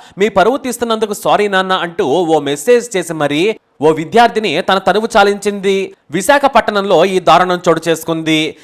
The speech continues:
ఇక్కడ లైంగిక వేధింపులకు పాల్పడింది ఎవరో తెలిస్తే వాడి మొఖాన ఉమ్మేస్తారు. విద్యార్థులతో కలిసి ఫ్యాకల్టీ తనను లైంగికంగా వేధిస్తున్నారని,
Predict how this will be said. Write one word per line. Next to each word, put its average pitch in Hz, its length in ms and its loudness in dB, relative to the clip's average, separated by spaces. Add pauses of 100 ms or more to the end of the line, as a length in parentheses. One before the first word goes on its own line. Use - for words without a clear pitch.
(140)
ఇక్కడ 240 200 0
లైంగిక 254 400 0
వేధింపులకు 220 520 2
పాల్పడింది 190 520 0
ఎవరో 160 280 0
తెలిస్తే 156 400 0
వాడి 156 200 2
మొఖాన 139 360 0
ఉమ్మేస్తారు. 160 880 0 (260)
విద్యార్థులతో 254 640 2
కలిసి 196 480 0
ఫ్యాకల్టీ 247 600 -2
తనను 220 260 0
లైంగికంగా 214 540 0
వేధిస్తున్నారని, 151 1000 -2